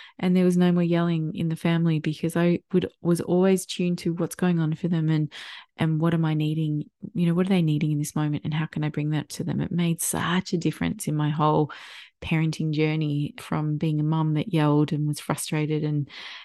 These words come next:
to actually being calm and connected and really supporting my kids in who they, they are in the world. And without doubt, it is the best thing I've ever done as a parent,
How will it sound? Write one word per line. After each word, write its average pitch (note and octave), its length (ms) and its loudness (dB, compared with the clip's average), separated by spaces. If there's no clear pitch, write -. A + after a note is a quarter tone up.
to F3 180 4
actually D3+ 440 0
being D3 640 0
calm D#3 500 -2
and C#3 140 -2
connected D3 580 -2
and D3 300 2
really D#3 320 4
supporting D3 500 -2
my C#3+ 120 0
kids - 340 -4
in D#3+ 80 0
who D3+ 220 2
they, C#3+ 400 0
they D3+ 220 0
are D3+ 380 0
in D#3 120 0
the C#3+ 80 0
world. D3 320 2
And D3 320 -2
without D#3+ 320 0
doubt, C#3+ 240 0
it F#3+ 180 -6
is - 180 -6
the D3+ 200 0
best D3+ 240 0
thing D3+ 120 -2
I've D3 140 -2
ever C#3 140 -2
done - 200 -4
as C#3+ 100 -4
a - 40 -10
parent, D3 440 -2